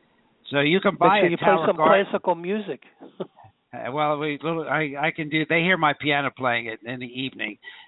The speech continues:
Speaker 1: and, uh, you know, mine and Doctor Dan. You should hear Doctor Dan play. One, we gotta get him on the show one time. He's a classmate of mine. What a great musician he is. Well,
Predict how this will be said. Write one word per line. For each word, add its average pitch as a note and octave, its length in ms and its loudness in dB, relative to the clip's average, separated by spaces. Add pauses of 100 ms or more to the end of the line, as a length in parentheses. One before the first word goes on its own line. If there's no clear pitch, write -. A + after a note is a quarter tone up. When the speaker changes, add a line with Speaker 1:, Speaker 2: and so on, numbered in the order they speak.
(120)
Speaker 1:
and, A#2 300 0
uh, A#2 240 -2 (200)
you A#2 140 -4
know, A2 180 2
mine D3 380 2
and B2 120 -6
Doctor D3+ 360 0
Dan. B2+ 260 2
You C#3+ 160 -2
should D3 100 -4
hear D#3 160 2
Doctor C#3 380 -2
Dan C3 300 2
play. G#2+ 320 -4
One, B2+ 300 -6
we D3+ 120 -6
gotta D3 200 -2
get C3+ 160 -2
him C3 140 -2
on B2 120 0
the A2 80 -8 (100)
show A2 140 0
one G#2 200 -6
time. G#2 260 -2
He's A#2 180 -8
a G#2+ 100 -8
classmate A#2+ 460 2
of A2 60 0
mine. G#2+ 400 2 (360)
What C#3+ 220 2
a A#2+ 180 -2
great C3 320 0
musician A2+ 540 -4
he A2 240 -4
is. - 140 -18 (1600)
Well, F3 340 2